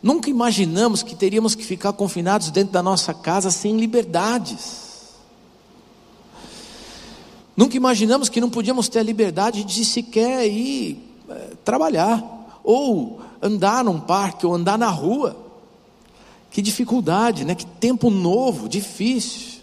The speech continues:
Ah, não poder ver amigos, não poder praticar esportes.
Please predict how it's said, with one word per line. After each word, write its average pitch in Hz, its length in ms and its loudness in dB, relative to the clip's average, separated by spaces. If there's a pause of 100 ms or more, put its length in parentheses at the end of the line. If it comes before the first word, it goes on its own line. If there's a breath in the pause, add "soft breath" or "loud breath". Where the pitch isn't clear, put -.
(640 loud breath)
Ah, 175 580 2
não 202 240 2
poder 233 260 2
ver 214 100 2
amigos, 226 1000 -2
não 117 160 0
poder 208 280 2
praticar 226 420 -2
esportes. - 1200 -4